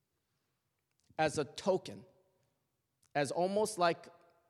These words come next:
a religious, superstitious kind of action where we'll just pray, but we don't really depend on it. We just feel like that's what we need to do, so we'll pray,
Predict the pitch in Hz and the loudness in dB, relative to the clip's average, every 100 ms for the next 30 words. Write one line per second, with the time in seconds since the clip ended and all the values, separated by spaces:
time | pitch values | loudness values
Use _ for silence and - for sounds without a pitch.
0 | _ 147 139 139 139 170 151 175 165 - | _ 0 2 2 4 2 2 2 2 0
1 | - - - - - - - 190 160 170 | -8 -12 -20 -20 -20 -8 0 2 2 0
2 | - 175 165 180 165 - - - - - | 0 -2 -2 0 0 -2 -6 -14 -20 -18
3 | - - 165 147 117 170 160 - 139 135 | -16 -2 0 2 4 6 6 4 -2 0
4 | 143 135 151 131 175 220 - - 196 120 | 0 2 2 2 2 0 -2 -2 0 0
5 | 113 180 - _ _ _ _ _ _ 156 | -2 -8 -16 _ _ _ _ _ _ 0
6 | 156 170 208 214 214 208 151 - - 165 | 2 2 2 0 -2 -2 -2 -6 -4 -2
7 | 156 120 107 123 156 175 185 175 156 180 | -2 -2 -4 -6 -6 -4 0 2 4 2
8 | 180 220 202 190 - 151 156 151 143 127 | 2 0 2 0 0 2 2 2 0 0
9 | - 185 147 | 2 2 2